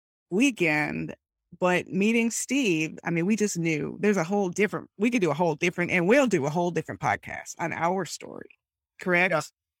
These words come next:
Speaker 2: Well, yeah, I'm sure that we will. And there'll be, we'll drop pieces of it.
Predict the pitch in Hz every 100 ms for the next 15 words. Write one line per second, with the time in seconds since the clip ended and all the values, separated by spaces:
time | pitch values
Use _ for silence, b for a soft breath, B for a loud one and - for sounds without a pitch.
0 | _ 190 220 226 285 226 240 240 - 320
1 | 202 160 139 139 143 156 180 202 180 180
2 | 202 214 160 156 185 - - 156 151 -
3 | 127 117 117 104 110